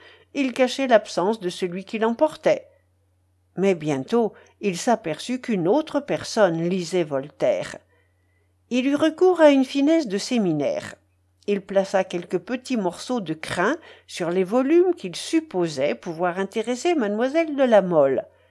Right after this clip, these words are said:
Il disparaissait pendant des semaines entières. Monsieur de La Mole,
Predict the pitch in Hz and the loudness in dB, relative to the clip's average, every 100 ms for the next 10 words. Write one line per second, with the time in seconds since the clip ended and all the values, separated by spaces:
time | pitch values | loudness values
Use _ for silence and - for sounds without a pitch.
0 | _ _ _ _ _ - 233 185 175 - | _ _ _ _ _ -2 0 0 -6 -4
1 | 240 202 143 - 226 240 175 175 233 160 | -2 -2 -4 -2 -2 0 -2 0 0 -2
2 | - 208 226 180 80 - 160 - - _ | -4 -2 -2 -2 -10 -6 -4 -4 -10 _
3 | _ _ _ _ _ _ _ _ _ _ | _ _ _ _ _ _ _ _ _ _
4 | _ _ 262 285 302 381 311 233 175 156 | _ _ -2 0 2 2 4 2 2 2
5 | 180 277 202 | 6 6 4